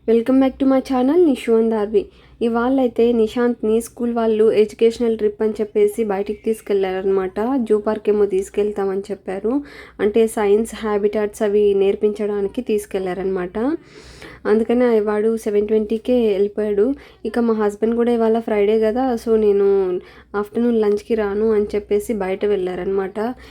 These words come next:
ఇంకా మా బుజ్జమ్మతో నేను డే మొత్తం అసలుకి ఎట్లా అయిందంటే, అబ్బా చాలా విసిగించేసింది. ఏదో వర్క్ ఉండదులే,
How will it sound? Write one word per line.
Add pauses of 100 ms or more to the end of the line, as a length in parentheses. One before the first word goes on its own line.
(260)
ఇంకా
మా (140)
బుజ్జమ్మతో (140)
నేను (160)
డే (180)
మొత్తం
అసలుకి (160)
ఎట్లా (140)
అయిందంటే, (560)
అబ్బా (200)
చాలా (140)
విసిగించేసింది. (220)
ఏదో (140)
వర్క్
ఉండదులే,